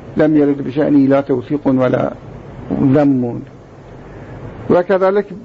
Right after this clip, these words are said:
بكار بن أبي بكر، يعني نفريا في هذا السند مجهول، هم بكار بن أبي بكر،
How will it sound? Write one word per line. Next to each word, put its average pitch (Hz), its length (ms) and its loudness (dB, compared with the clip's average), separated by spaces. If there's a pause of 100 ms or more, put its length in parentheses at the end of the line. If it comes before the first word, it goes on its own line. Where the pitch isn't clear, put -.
(140)
بكار 151 460 2
بن 233 180 0
أبي 147 320 0
بكر، 147 260 2 (360)
يعني 156 220 2
نفريا 160 600 4
في 123 80 -4
هذا - 180 -2
السند 123 380 -6 (340)
مجهول، 123 240 -2 (880)
هم 147 140 4
بكار 131 340 2
بن 135 120 0
أبي 127 220 4
بكر، 180 260 0